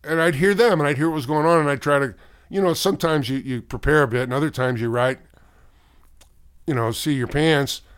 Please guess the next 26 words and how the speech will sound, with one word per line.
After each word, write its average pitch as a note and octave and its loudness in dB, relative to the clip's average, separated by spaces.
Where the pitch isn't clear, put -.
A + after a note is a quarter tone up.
Uh, A#2 0
like, C3+ -4
the, C#3 -8
this B2+ -8
guy, B2 0
uh, G2+ -4
came C3 -4
back B2 0
from G#2+ -6
Vietnam, A#2 -2
and G#2+ -6
he D3+ -6
had, D#3 -4
this F#3 -6
guy G#2 -4
had F#2 -12
been G2+ -10
in G#2 -10
a E2 -16
prisoner, C#3+ -2
and B2+ -4
he C#3 -2
had A#2+ -6
been B2+ -4
in A#2+ -8
a G#2 -12